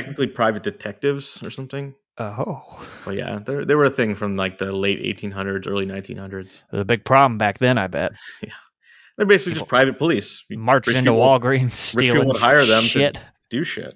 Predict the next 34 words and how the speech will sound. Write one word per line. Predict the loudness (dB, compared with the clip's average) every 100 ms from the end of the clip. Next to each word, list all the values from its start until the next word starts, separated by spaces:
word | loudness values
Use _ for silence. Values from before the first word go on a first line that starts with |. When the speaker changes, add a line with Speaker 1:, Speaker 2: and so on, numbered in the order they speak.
| -20 -18
Speaker 1:
Yeah. | -14 -12 -14 -18 _ -18 -6
Speaker 2:
Give | 0
me | 6
all | 6 8 6
the | 4
Twixes | 2 0 2 0 2
you | 0
got. | 2 4 4 0 -10 -14 _ _ _ _ _ _ _ _ _ _ _
Uh, | -2 0 0
but | 4
yeah, | 6 6
insane. | 6 4 4 4 2 -2
Um, | -2 2 4 2 -4 _ -20 -20 -20 -20 _ _ _ _ _ _ _ _
I, | -6 -4 -2
I | 0
don't | 0 0 -4
know. | -4 -4 0
I, | 0 0 0
I | -2
think | 0 2
everything | 4 6 6
I | 6 6
hear | 8 8
out | 8
of, | 6 2 0
like, | 2
San | 2
Francisco | 2 0 0
is, | -2
like, | -2
that | 0 0
fake | 0 -2
place | 0 0 0
is | -6